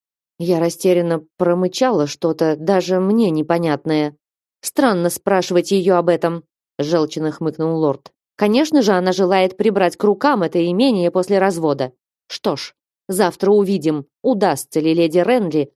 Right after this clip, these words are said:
обвести судью вокруг пальца так же, как меня". Оба смотрели в мою сторону. С осуждением, кажется. Они что, решили, что это я леди Ренли, которая завтра разводится?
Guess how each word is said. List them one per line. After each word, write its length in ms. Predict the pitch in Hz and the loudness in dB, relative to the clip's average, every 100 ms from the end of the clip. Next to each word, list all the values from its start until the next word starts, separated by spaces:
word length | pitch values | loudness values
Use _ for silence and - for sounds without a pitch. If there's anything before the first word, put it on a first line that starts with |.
| _ | _
обвести 500 | 220 190 214 - 214 | -6 -2 -4 -4 -6
судью 380 | 180 190 214 220 | -2 -2 0 0
вокруг 380 | 170 196 196 - | 0 0 0 0
пальца 380 | 220 175 190 | -2 -2 -4
так 260 | 180 262 190 | 0 0 0
же, 120 | 160 | -4
как 220 | 156 185 | -2 -4
меня". 420 | 214 233 202 135 139 _ _ _ _ - | 0 0 2 -2 -6 _ _ _ _ 0
Оба 340 | 269 285 277 | 0 2 0
смотрели 580 | 220 156 151 160 247 247 | 0 -6 -4 0 0 0
в 100 | 214 | 0
мою 300 | 147 139 165 | -2 -2 -6
сторону. 580 | - 151 131 120 120 - _ _ _ | -6 -6 -4 -6 -8 -14 _ _ _
С 140 | - 165 | -8 -6
осуждением, 840 | 151 160 147 160 277 214 120 127 | -2 -4 -2 -2 -2 -2 -4 -6
кажется. 640 | 139 131 131 - - 139 - _ _ _ - | -4 -4 -6 -12 -14 -14 -16 _ _ _ -4
Они 280 | 180 196 | 0 0
что, 260 | 196 - 196 | -2 0 2
решили, 520 | 156 156 160 226 190 | 2 0 0 0 0
что 200 | 156 - | 0 0
это 220 | 151 151 | 0 0
я 360 | 147 139 196 339 | -2 0 0 2
леди 360 | 311 226 156 180 | 4 2 2 0
Ренли, 560 | 233 247 151 127 117 _ | 2 0 -2 -6 -8 _
которая 520 | - 180 185 170 170 180 | -6 -2 0 0 2 2
завтра 460 | 196 151 - 160 | 0 -2 -2 -2
разводится? 840 | 170 202 175 156 143 139 - 123 | 0 -2 0 -2 -2 -6 -8 -8